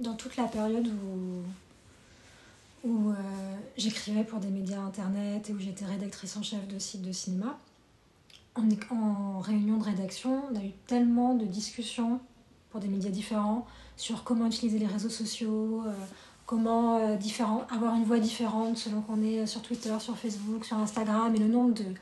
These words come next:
de conflits, en fait, sur, euh, comment poster, quoi poster, euh, quel langage avoir, sur, c'était, c'était sans fin. Et, euh, et il y a plein de moments où,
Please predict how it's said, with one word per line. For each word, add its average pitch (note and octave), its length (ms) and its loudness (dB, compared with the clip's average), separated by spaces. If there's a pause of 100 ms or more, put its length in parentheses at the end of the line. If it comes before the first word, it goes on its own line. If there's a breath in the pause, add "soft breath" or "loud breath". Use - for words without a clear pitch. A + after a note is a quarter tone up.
(1120 loud breath)
de A3 100 4
conflits, B3+ 480 2
en B3 100 4
fait, B3+ 240 0
sur, G#3+ 300 -2
euh, G#3 200 2
comment A3+ 240 4
poster, A#3+ 420 2
quoi A#3+ 160 -2
poster, A#3 640 2
euh, G#3+ 160 0
quel A3 180 2
langage A#3 440 4
avoir, A3+ 360 2
sur, G#3+ 140 -6
c'était, - 340 -8
c'était G3 280 -8
sans G#3+ 180 -2
fin. - 180 -4 (1300 soft breath)
Et, A3 200 4
euh, G#3+ 340 2 (1300 soft breath)
et C#4 60 -2
il A3+ 60 6
y A#3 40 4
a A#3 60 2
plein C4+ 160 0
de C#4 60 4
moments C#4 440 4
où, A#3 180 4